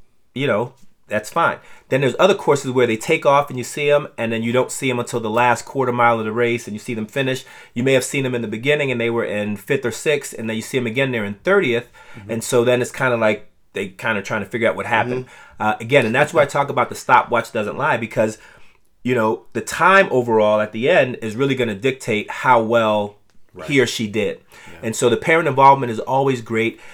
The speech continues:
Speaker 1: because they know that, one, if their son or daughter's coming to practice and they're working hard, um, that they're gonna get better. And I tell them that, but there's not much for them to say to me in terms of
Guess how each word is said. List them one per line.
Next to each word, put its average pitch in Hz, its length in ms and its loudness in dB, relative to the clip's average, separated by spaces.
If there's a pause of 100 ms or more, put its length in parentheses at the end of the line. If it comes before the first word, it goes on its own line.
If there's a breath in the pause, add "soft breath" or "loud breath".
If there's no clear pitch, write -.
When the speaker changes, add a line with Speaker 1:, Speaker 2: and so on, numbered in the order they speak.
(140)
Speaker 1:
because 110 280 -4
they 127 160 4
know 139 260 0
that, 117 360 -2 (240 soft breath)
one, 131 420 0
if 113 140 -8
their 120 140 -2
son 135 200 -4
or 135 40 -4
daughter's 131 260 0
coming 131 220 -6
to 120 60 -6
practice 120 480 -4
and 101 180 -12
they're 104 100 -6
working 120 320 0
hard, 107 460 -2 (420 soft breath)
um, 98 340 -4
that 113 180 0
they're 107 80 -2
gonna 117 200 0
get 120 180 -2
better. 104 200 0
And 95 100 0
I 98 60 -4
tell 190 280 2
them 101 200 -4
that, 98 260 -6 (340 soft breath)
but 117 320 4
there's 117 200 0
not 147 240 4
much 131 180 -2
for 131 120 -2
them 127 180 -2
to 113 60 -6
say 117 600 -2
to - 140 -12
me 131 340 -4
in 110 220 -6
terms 113 400 -6
of 107 300 -2